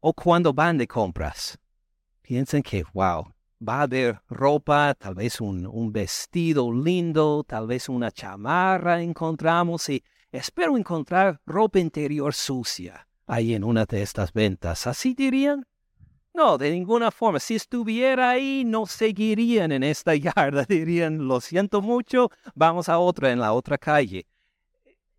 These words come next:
E-, esto sería de escándalo. Aborreciendo aún la ropa interior contaminada por su carne.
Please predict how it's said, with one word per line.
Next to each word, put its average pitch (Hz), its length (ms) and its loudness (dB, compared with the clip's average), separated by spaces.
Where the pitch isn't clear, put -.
E-, 247 240 -2
esto 247 320 -2
sería 254 400 0
de 214 120 2
escándalo. 180 760 0
Aborreciendo 190 1160 0
aún 196 360 0
la 165 320 2
ropa 202 540 0
interior 151 880 2
contaminada 139 960 0
por 131 260 -6
su 120 240 -4
carne. 101 680 -4